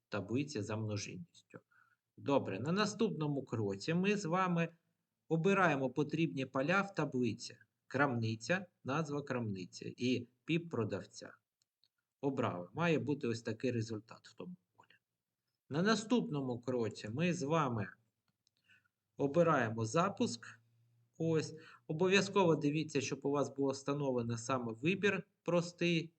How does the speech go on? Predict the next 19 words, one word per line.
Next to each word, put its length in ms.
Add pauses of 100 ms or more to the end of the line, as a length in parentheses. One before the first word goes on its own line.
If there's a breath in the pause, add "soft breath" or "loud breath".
(180)
Е, 180
вибір — 440
це 160
є 160
вибірка 520
на 140
простий, 440
вибірка 520
даних, 440
да? 160
Тобто 280
не 120
перехресний, 840
не 220 (280 loud breath)
створення 560
стовпців, 640
не 80
додавання, 800
не 300